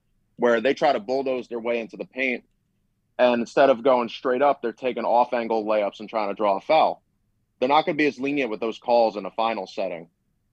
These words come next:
And they gotta figure out other ways to score and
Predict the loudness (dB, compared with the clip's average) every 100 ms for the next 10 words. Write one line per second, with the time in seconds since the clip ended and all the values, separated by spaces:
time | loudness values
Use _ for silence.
0 | _ _ -2 0 2 0 0 2 4 2
1 | 0 0 2 2 2 -2 -2 -4 -6 -16
2 | -6 0 0 0 _ _ _ -8 -8 -8